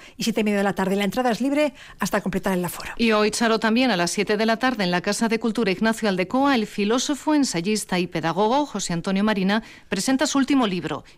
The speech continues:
Speaker 2: Historia Universal de las Soluciones.
Speaker 1: Marina reflexiona sobre la capacidad humana de encarar los problemas que entorpecen, dañan o impiden la felicidad tanto colectiva como individual. La tesis principal de este ensayo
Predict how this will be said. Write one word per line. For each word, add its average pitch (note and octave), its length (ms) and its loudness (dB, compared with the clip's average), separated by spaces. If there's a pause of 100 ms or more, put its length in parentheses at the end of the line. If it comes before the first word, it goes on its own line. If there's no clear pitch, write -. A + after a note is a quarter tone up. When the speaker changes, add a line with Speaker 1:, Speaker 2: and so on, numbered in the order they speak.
Speaker 2:
Historia G#3+ 320 -2
Universal E3+ 800 0
de F3+ 160 -2
las D#3 140 0
Soluciones. F3 760 -4
Speaker 1:
Marina A#3+ 400 2
reflexiona C#4+ 480 0
sobre B3 200 -2
la A3 60 0
capacidad A#3 400 -2
humana C4+ 280 2
de C4+ 60 2
encarar A#3 460 0
los C#4+ 140 0
problemas B3 460 0
que B3 80 0
entorpecen, A3+ 600 0
dañan B3+ 360 4
o B3+ 80 4
impiden A#3 480 2
la A3+ 100 2
felicidad G#3 640 0
tanto A3+ 240 2
colectiva A3 540 0
como G#3+ 200 2
individual. F#3+ 540 2 (360)
La G#3+ 100 -4
tesis F#4 260 -2
principal F4 460 0
de C4 60 0
este C4+ 120 -4
ensayo C4 600 0